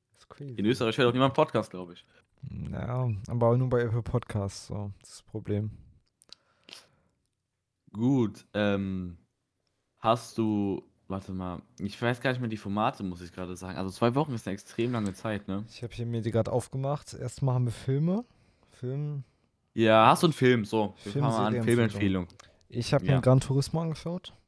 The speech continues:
Speaker 1: Bei, ich hab nicht
Speaker 2: Guter Film.
Speaker 1: gecheckt, dass der auf Netflix ist, deshalb hab ich mir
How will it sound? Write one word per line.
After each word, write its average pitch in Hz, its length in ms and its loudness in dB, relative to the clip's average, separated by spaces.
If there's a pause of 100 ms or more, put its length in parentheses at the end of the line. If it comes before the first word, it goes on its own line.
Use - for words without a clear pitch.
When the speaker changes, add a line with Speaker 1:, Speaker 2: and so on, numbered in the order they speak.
(580)
Speaker 1:
Bei, 104 340 0 (520)
ich 101 160 -2
hab 123 80 0 (100)
nicht - 100 -14
Speaker 2:
Guter 123 300 4
Film. 120 180 -2
Speaker 1:
gecheckt, 120 220 2
dass 110 240 -2
der 110 220 4
auf - 320 -6
Netflix 120 480 -2
ist, 120 180 -6
deshalb 110 180 -6
hab 107 120 -2
ich 107 100 -10
mir 110 260 -4